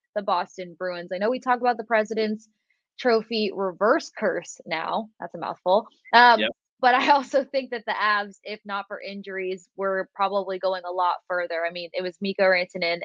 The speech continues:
Speaker 1: and McKinnon that even gave them a chance to compete versus the Seattle Kraken on top of Georgiev in between the pipes.
Speaker 2: Absolutely. Um,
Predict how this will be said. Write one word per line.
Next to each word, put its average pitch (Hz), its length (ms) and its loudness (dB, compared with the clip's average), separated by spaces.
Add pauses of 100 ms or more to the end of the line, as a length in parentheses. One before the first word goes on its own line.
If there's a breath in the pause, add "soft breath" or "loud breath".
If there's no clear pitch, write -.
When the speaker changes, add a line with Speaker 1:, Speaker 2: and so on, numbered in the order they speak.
Speaker 1:
and 175 180 -2
McKinnon 170 540 -2
that 185 140 2
even 180 240 -4
gave 185 220 2
them 180 100 -4
a - 100 -6
chance 175 380 -2
to - 80 -12
compete - 460 -8 (240 soft breath)
versus 185 340 4
the 175 80 -4
Seattle 170 340 6
Kraken 165 540 2 (140 soft breath)
on 196 160 2
top 185 260 6
of 175 180 2
Georgiev 175 520 0
in 170 160 -6
between 160 300 -12
the - 80 -10
pipes. - 460 -8 (640 loud breath)
Speaker 2:
Absolutely. 139 800 0
Um, 135 640 0